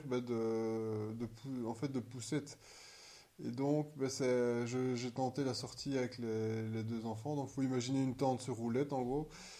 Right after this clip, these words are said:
Et, euh, bah, ça s'est bien passé, franchement, euh, agréablement surpris. Donc, je suis sorti une heure, j'ai fait huit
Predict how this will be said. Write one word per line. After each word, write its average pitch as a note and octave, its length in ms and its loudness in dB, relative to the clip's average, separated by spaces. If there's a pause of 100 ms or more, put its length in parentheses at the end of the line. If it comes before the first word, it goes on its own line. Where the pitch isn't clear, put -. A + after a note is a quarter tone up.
(340)
Et, - 40 -4
euh, A2+ 1000 0 (340)
bah, A#2 100 -2
ça A#2+ 140 -6
s'est B2+ 140 -2
bien C3 180 0
passé, C3+ 300 -2 (180)
franchement, C3+ 540 -6
euh, A2+ 440 -8
agréablement C3 480 0
surpris. D3+ 640 -4
Donc, C#3 160 -4
je - 80 -12
suis B2+ 100 -12
sorti - 400 -4
une C3+ 180 2
heure, C#3+ 340 2 (180)
j'ai - 180 -8
fait B2 480 0
huit C3 440 -2